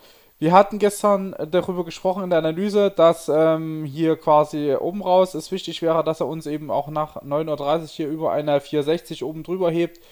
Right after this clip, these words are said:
dass er wirklich auch zeigt, dass er da hochsteigen kann. Und ich hatte gesagt, dass ihm dann bestimmt das auch leicht fällt, hier Richtung,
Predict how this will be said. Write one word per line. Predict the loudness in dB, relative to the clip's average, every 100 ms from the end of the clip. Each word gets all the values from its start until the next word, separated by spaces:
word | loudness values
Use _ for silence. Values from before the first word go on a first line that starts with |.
| _ _ _
dass | 0 2
er | 4 2
wirklich | -2 -4 -6
auch | -8
zeigt, | -2 2 2 0
dass | -4
er | 0
da | 2 2 0
hochsteigen | -8 -4 -2 -2 -2
kann. | -4 -4
Und | -8
ich | -8
hatte | -8
gesagt, | -6 -6 -6
dass | -8 -10
ihm | -6
dann | -6 -6
bestimmt | -10 -10 -10
das | -8
auch | -8 0
leicht | 0 0
fällt, | -4 -4 -4 _ _ _ _ _
hier | -2 -2
Richtung, | -2 -6 -2 -2 -2 -8